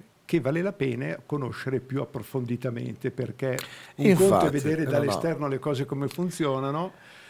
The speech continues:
Speaker 1: Eh,
Speaker 2: Buongiorno,
Speaker 1: diciamo,
Speaker 2: intanto, diamogli,
Speaker 1: guardate
Speaker 2: diamogli il
Speaker 1: tutte
Speaker 2: buongiorno,
Speaker 1: queste
Speaker 2: intanto
Speaker 1: cose.
Speaker 2: salutiamolo. Buongiorno, appunto, Luigi Rossi, vicepresidente del Pane Quotidiano, insomma, una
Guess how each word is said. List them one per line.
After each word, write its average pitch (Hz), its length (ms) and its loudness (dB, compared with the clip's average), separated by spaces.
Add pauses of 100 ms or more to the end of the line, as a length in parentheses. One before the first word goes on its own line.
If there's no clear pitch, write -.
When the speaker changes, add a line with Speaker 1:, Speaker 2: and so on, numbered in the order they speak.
(120)
Speaker 1:
Eh, 120 200 0
Speaker 2:
Buongiorno, 147 640 8
Speaker 1:
diciamo, - 0 -
Speaker 2:
intanto, 131 240 4
diamogli, 160 300 6
Speaker 1:
guardate - 20 6
Speaker 2:
diamogli 165 180 6
il 208 60 8
Speaker 1:
tutte - 0 -
Speaker 2:
buongiorno, 131 260 6
Speaker 1:
queste 104 200 4
Speaker 2:
intanto 139 240 4
Speaker 1:
cose. 120 140 6
Speaker 2:
salutiamolo. 107 440 6
Buongiorno, 120 880 4
appunto, 117 320 4
Luigi 120 240 6
Rossi, 139 240 6
vicepresidente 123 480 0
del 123 100 -2
Pane 127 180 -2
Quotidiano, 139 1800 4
insomma, 104 360 -2
una 101 680 0